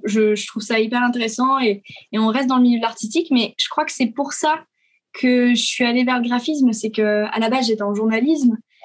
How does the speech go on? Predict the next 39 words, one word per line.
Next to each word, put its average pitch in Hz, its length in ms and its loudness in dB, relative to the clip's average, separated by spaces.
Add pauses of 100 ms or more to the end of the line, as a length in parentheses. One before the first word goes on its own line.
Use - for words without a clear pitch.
(200)
et 220 320 2
je 208 440 0
suis 208 420 -4
partie 208 360 -2
à 220 100 2
l'étranger, 214 600 2
euh, 196 140 0 (240)
en 220 120 0
Erasmus, 220 460 0 (400)
vivre 220 220 -2
au 214 80 0
Danemark. 208 400 -2 (680)
Et, 220 260 4
euh, 190 220 0
c'est 202 160 -4
là, 170 280 -2
quand 202 120 -2
même, 202 180 2
le 196 120 -4
pays 226 420 0
où 208 40 -2
il 202 60 -8
y 196 40 -4
a 214 60 -6
énormément 214 400 0
de 208 60 0
design. 208 540 0
Euh, - 680 -16 (300)
la - 180 -6 (160)
petite 220 240 2
boulangerie, 240 460 2
la 214 100 2
petite 208 180 -4
boucherie, 233 320 0
elle 220 80 2
a 202 80 2
un 196 80 2
logo 208 260 2
incroyable, 214 760 -2